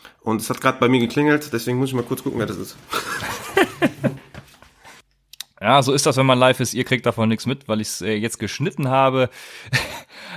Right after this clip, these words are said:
Speaker 2: Ähm, ich habe noch, während du an der Tür warst, eine sehr nette Stat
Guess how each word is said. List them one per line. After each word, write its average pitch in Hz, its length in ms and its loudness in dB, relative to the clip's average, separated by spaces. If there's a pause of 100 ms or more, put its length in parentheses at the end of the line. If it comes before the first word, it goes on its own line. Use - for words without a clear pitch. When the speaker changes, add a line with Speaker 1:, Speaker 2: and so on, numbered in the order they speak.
(120)
Speaker 2:
Ähm, 123 340 4
ich 117 120 -2
habe 185 180 4
noch, 143 160 4
während 139 580 0
du 123 320 -4
an 156 80 2
der 139 120 2
Tür 165 180 0
warst, 135 340 2 (160)
eine 117 340 2
sehr 127 160 2
nette 208 220 2
Stat - 320 0